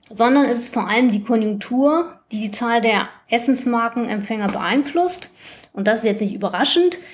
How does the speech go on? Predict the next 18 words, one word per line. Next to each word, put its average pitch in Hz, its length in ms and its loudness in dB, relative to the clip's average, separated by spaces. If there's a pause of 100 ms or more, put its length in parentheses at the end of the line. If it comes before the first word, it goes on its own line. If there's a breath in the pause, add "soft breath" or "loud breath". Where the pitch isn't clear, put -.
(800 loud breath)
In 220 100 2
schlechten 285 400 2
konjunkturellen 269 680 4
Zeiten 233 440 -2
erhöht 226 360 2
sich 339 140 0
die 285 120 2
Zahl 269 420 0
der 247 140 0
Essensmarkenempfänger 240 1400 -2
und 202 160 0
in 202 340 -2
guten 262 400 2
Jahren 226 520 0
nimmt 214 260 0
sie 196 140 -4
wieder 196 260 0
ab. - 300 -6